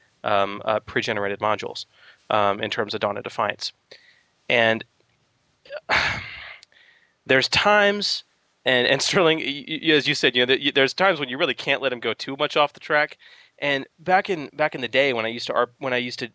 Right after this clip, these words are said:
to, to G-, to D M a lot of, of, uh, three five R P G A play, it was one of those things where you, you reach a point where you're like, "Okay, guys, you're, you're totally off the mod at this point."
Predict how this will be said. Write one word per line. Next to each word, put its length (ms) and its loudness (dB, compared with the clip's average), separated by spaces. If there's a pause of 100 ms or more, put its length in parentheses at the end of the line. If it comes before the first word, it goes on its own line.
to, 80 -8
to 140 -10
G-, 200 -6
to 180 -8
D 220 0
M 100 2
a 80 0
lot 240 6
of, 280 -4
of, 360 -2
uh, 180 -2
three 200 -8
five 260 0
R 100 -4
P 120 -12
G 200 -6
A 60 -2
play, 240 -6 (400)
it 80 2
was 100 2
one 120 6
of 60 8
those 120 6
things 180 -2
where 100 -2
you, 120 -2
you 140 -4
reach 180 2
a 20 -18
point 160 -2
where 80 -2
you're 60 2
like, 100 2
"Okay, 160 -2
guys, 240 -2
you're, 160 -6
you're 140 -6
totally 340 -2
off 160 -4
the 60 -10
mod 240 -8
at 80 -16
this 120 -10
point." 220 -14